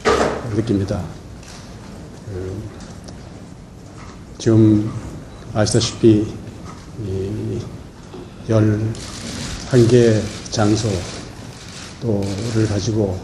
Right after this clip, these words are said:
어, 열세 개 나라들이 이 경쟁을 벌이고 있는데, 에, 내년 십이월 달에는 그 이천-,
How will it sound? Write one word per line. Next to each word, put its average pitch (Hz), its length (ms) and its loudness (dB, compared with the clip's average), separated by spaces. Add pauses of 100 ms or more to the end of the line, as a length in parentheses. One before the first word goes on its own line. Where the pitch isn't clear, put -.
(160)
어, 101 420 -4
열세 107 560 4
개 107 320 4 (100)
나라들이 107 480 4
이 95 100 0 (2000)
경쟁을 107 540 4 (360)
벌이고 107 300 0
있는데, 98 560 0 (880)
에, 101 600 -4 (2500)
내년 113 600 8
십이월 123 440 6
달에는 113 560 8
그 98 80 0 (1800)
이천-, 117 320 0